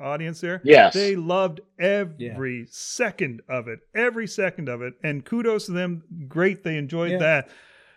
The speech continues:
Speaker 1: But I remember, uh, Andre Hogan on the main event. Didn't they get, like, thirty-three million people watching that?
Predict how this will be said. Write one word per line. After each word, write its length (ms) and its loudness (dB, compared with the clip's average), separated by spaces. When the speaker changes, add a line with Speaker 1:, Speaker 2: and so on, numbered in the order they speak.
Speaker 1:
But 120 4
I 80 6
remember, 760 2
uh, 340 2
Andre 460 2
Hogan 360 2
on 120 -2
the 80 -2
main 200 -2
event. 260 -2
Didn't 160 0
they 80 -6
get, 200 -6
like, 200 -2
thirty-three 500 -2
million 300 -4
people 320 -4
watching 380 -2
that? 320 -4